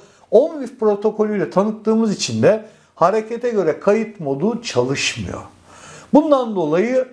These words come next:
eğer harekete göre kayıt yaptıracaksak mutlaka M V R kayıt cihazı ile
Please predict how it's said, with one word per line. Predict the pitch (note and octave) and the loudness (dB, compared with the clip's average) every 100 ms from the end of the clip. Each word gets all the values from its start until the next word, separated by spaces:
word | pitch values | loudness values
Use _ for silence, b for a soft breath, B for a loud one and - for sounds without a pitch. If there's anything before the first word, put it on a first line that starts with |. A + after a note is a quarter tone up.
| - | 0
eğer | G#3+ A3 G#3+ - | 2 2 0 -4
harekete | D3+ F3 F3 G3 C#4 | -4 -4 -4 -4 -2
göre | C4+ A3 E3 | 0 0 0
kayıt | C3 B2+ A2+ | -4 -4 0
yaptıracaksak | F3 F#3 - G3 G3+ G#3+ G#3+ A3 G#3+ b b b b | 0 0 -2 -2 2 0 2 0 0 b b b b
mutlaka | C4 C#4+ D#3 A#2+ F3+ - - | -4 -2 -4 0 0 0 -6
M | E3 F#3 | -8 -4
V | G3 G3+ | 0 0
R | G3+ | 0
kayıt | E3+ G3+ - | -2 -2 -4
cihazı | - E3 E3 A3+ | -2 0 2 0
ile | E3 A#2+ G#3 | 0 2 0